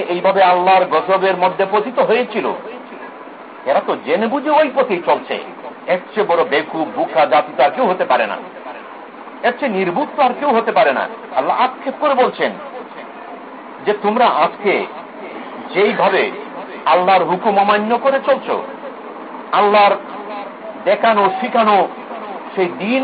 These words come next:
অনুযায়ী তোমরা নিজেদের জীবন পরিচালনা করছো না, তোমরা তো চরম বোকামিতে লিপ্ত। তোমাদের মতোই পূর্বে যারা ছিল তাদেরকে আল্লাহ এইভাবে ধ্বংস করে দিয়েছিলেন। আজকে তোমরা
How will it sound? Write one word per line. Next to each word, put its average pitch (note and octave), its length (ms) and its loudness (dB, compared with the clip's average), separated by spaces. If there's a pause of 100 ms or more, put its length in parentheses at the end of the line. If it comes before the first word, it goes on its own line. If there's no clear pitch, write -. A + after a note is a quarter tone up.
অনুযায়ী G#3 400 4 (100)
তোমরা F#3 260 4 (260)
নিজেদের F#3 400 0
জীবন C4 280 2
পরিচালনা B3+ 580 2
করছো B3+ 320 2
না, A2+ 120 0 (2500)
তোমরা E3+ 240 0
তো F#3 120 -2
চরম F3+ 340 4
বোকামিতে G#3+ 480 0
লিপ্ত। G#3+ 260 -4 (1160)
তোমাদের G#3 380 2
মতোই G#3+ 320 0
পূর্বে A#3 340 0
যারা G3 220 4
ছিল C#3+ 200 -6 (520)
তাদেরকে E3+ 340 2
আল্লাহ E3 200 4
এইভাবে D#3 260 4
ধ্বংস C#3+ 300 0
করে C#3 200 -4
দিয়েছিলেন। B2 460 -6 (1600)
আজকে F#3 300 2
তোমরা F#3+ 280 4